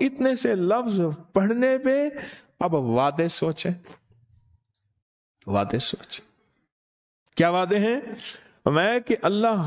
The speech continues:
हर हर्फ के बदले में, अब ला इलाहा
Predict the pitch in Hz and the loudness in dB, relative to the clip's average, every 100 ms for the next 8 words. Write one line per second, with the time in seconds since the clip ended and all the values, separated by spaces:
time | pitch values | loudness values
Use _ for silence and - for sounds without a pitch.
0 | 143 185 190 131 139 208 262 - 277 262 | 0 0 0 -2 0 0 0 -2 0 0
1 | 254 240 220 185 131 101 - _ _ _ | 0 0 0 2 -2 -4 -8 _ _ _
2 | _ - 123 110 123 143 151 156 156 120 | _ -2 0 2 2 2 2 0 0 0
3 | 123 139 156 156 | 2 2 2 0